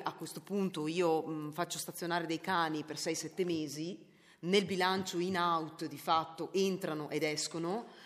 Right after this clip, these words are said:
però io di fatto per sei, sette mesi li ho dovuti gestire. Quindi ecco,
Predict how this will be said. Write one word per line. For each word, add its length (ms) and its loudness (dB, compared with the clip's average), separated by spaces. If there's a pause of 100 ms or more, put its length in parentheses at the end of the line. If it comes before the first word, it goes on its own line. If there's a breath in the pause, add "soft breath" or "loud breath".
(120)
però 160 2
io 100 2
di 80 0
fatto 380 2
per 180 -2
sei, 180 -2
sette 280 -4
mesi 320 -2
li 80 0
ho 40 0
dovuti 280 -10
gestire. 720 -8 (380 soft breath)
Quindi 200 2
ecco, 520 2